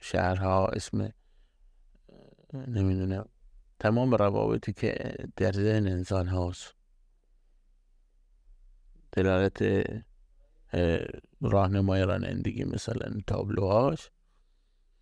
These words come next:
می‌بینید وقتی زده مثلاً شصت، دیگه راننده می‌دونه دیگه تو این جاده باید شصت کیلومتر سرعت داشته باشه، یا وقتی یه علامت آبی رنگی می‌بینه،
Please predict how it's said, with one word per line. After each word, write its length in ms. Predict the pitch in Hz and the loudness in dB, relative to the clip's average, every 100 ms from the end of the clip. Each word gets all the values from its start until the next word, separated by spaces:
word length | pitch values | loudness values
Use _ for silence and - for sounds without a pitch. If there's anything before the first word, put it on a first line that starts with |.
| _ - | _ -8
می‌بینید 440 | 120 120 120 113 | -4 2 2 2
وقتی 340 | - - 113 | -2 -4 -4
زده 340 | 110 110 101 110 | 0 0 2 2
مثلاً 460 | 110 110 110 107 | 0 -2 -2 0
شصت، 420 | 110 - 98 - - _ _ - | 0 0 0 0 -18 _ _ -20
دیگه 220 | - 117 | -6 0
راننده 720 | 110 98 107 101 98 104 123 - _ _ _ _ _ _ _ | 2 2 0 0 2 4 2 -4 _ _ _ _ _ _ _
می‌دونه 500 | - 117 117 107 113 | -2 2 2 2 0
دیگه 240 | 110 107 113 | 0 -2 -2
تو 140 | - | 0
این 120 | 107 | 0
جاده 300 | 104 101 110 | 2 0 0
باید 200 | 117 117 | 0 -2
شصت 560 | 110 - 104 98 - - | -2 0 0 0 -8 -8
کیلومتر 340 | - 101 98 | -4 -2 -2
سرعت 440 | 98 - 95 - - | -2 0 0 0 -4
داشته 360 | - - - | -6 -8 -8
باشه، 420 | - 107 - - 110 | -8 -8 -10 -4 2
یا 280 | 98 98 - _ _ _ _ _ _ _ _ _ _ - | 2 2 -4 _ _ _ _ _ _ _ _ _ _ -2
وقتی 340 | 104 101 - | -2 0 2
یه 120 | 107 | 2
علامت 720 | 87 98 90 92 101 - 104 - _ _ _ _ _ _ _ _ _ _ _ _ _ _ _ 107 110 - _ - | 4 2 2 0 -2 -2 -6 -8 _ _ _ _ _ _ _ _ _ _ _ _ _ _ _ -20 -20 -20 _ 2
آبی 400 | 98 95 98 95 | 6 6 6 6
رنگی 380 | 104 107 95 | 4 4 2
می‌بینه، 540 | 90 90 92 95 101 | 0 0 0 2 2